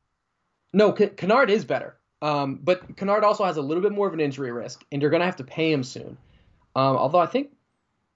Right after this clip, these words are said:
no, I think Shamet has one more year before you have to pay him.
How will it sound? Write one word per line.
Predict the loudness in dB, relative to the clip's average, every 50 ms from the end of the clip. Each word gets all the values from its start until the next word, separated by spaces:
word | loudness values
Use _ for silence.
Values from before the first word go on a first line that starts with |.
| _ _ _ _ _ _ _ _
no, | -6 -2 0 2 2
I | 2
think | 2 0 -2 -2
Shamet | -4 -4 -2 0 0 0 0 -2 -2
has | -4 -4 -4 -4 -6
one | -4 -2 2 2 2 2
more | 2 0 0 0 0
year | 0 0 -2 -2 -2
before | -4 -4 -8 -8 -8
you | -8 -8
have | -8 -10 -12
to | -16 -16
pay | -12 -10 -8 -8
him. | -8 -10